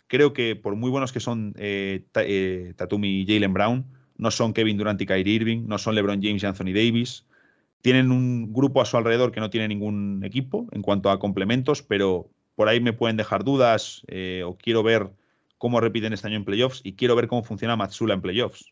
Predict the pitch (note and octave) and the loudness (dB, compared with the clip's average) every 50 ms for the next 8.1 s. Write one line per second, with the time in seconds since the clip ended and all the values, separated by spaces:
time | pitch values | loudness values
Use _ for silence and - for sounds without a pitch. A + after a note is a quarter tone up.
0 | _ - - F2+ F2 E2+ E2 E2 E2 E2 E2+ E2 E2 E2 D#2+ - F2 F#2 F#2 F#2 | _ -14 -12 -10 -10 -8 -8 -10 -10 -10 -12 -12 -12 -14 -12 -10 -8 -8 -8 -6
1 | - F2 F2+ F#2+ F2+ F2+ - - - F#2 F2+ E2+ - G#2+ G2+ G2 F#2 F#2+ F#2 F#2 | -4 -2 -2 -2 -2 -4 -6 -6 -6 -6 -6 -4 0 2 2 2 4 2 2 2
2 | F#2 F#2 F2+ - - _ _ _ _ _ - - G2+ A2 A#2 A#2 A#2 A2 G#2+ A2 | 2 2 0 -4 -10 _ _ _ _ _ 0 2 4 4 4 4 4 2 2 2
3 | A2+ A#2 A#2 A2+ G#2+ - A2+ A2 G#2+ A2 A2 G#2+ F#2+ A2 A#2+ C3 C#3+ D#3 E3+ F3+ | 2 2 2 2 2 2 0 0 0 0 -2 -2 0 4 4 6 6 6 4 4
4 | - - _ _ _ _ _ _ _ _ - C3+ C#3 C3 C3 C3+ C3 C3+ C3 B2 | 0 -8 _ _ _ _ _ _ _ _ 0 2 4 6 4 4 4 2 0 0
5 | - A2 G2 F#2 - B2 A#2 G#2 F2 G2 G2 F#2+ G#2 G2 G2 A#2 A2+ A#2+ A#2+ A#2 | -2 -6 -8 -6 -4 -2 -2 -2 -2 -4 -4 -2 -2 0 0 0 2 2 2 2
6 | A2+ A#2 A#2 A2+ G#2+ G#2 - - A#2+ B2+ A#2+ A#2+ - - G#2+ G2+ F#2+ - - G#2 | 2 2 0 0 -4 -6 -4 -2 0 0 0 -2 -6 -10 -10 -10 -8 -6 -2 0
7 | A2 G#2+ A2 A2+ A2+ A2 G#2 - G#2+ G2 G2+ G2 G2+ G#2+ B2 C#3+ D#3 D#3+ E3+ F#3 | 0 2 2 2 0 -2 -4 -6 -6 -4 -4 -2 0 2 2 2 2 0 -2 -4
8 | G3 | -6